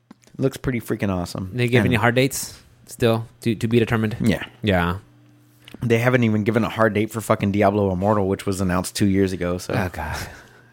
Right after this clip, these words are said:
Speaker 2: Screw that.
Speaker 1: But, uh, they did give a hard date for Diablo two Remaster, uh, Reincarnated or whatever it was that they called it, uh, for this year. Not a hard date, but they gave it a this year
Speaker 2: A little
Speaker 1: release
Speaker 2: window?
Speaker 1: date. Hmm?
Speaker 2: A,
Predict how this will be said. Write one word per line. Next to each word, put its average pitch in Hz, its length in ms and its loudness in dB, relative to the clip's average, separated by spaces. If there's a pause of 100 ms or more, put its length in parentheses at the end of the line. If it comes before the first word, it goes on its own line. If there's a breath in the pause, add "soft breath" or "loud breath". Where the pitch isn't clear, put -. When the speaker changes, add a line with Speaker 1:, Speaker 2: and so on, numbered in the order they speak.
(140 loud breath)
Speaker 2:
Screw - 300 -6
that. 76 300 -6 (420 loud breath)
Speaker 1:
But, 131 300 -2
uh, 120 140 4
they 117 120 2
did 147 220 0
give 160 140 0
a 151 60 4
hard 135 160 2
date 135 160 2
for 127 80 -2
Diablo 123 400 2
two 123 300 0
Remaster, 104 800 0 (560 soft breath)
uh, 95 200 0
Reincarnated 101 960 2
or 95 100 -2
whatever 98 340 2
it 98 60 4
was 98 200 0
that 95 100 -2
they 98 100 -4
called 98 300 2
it, 95 140 0 (120)
uh, 95 200 2
for - 160 -2
this 117 320 2
year. 104 260 2
Not 120 160 4
a 101 80 4
hard 120 300 2
date, 131 240 4
but - 80 -10
they 110 80 2
gave 104 160 2
it 101 120 0
a 95 80 -2
this 113 360 2
year 120 340 2
Speaker 2:
A 123 100 -4
little 120 160 4
Speaker 1:
release 131 180 4
Speaker 2:
window? 156 220 4
Speaker 1:
date. 165 480 -4 (220)
Hmm? 110 60 -8
Speaker 2:
A, - 20 -2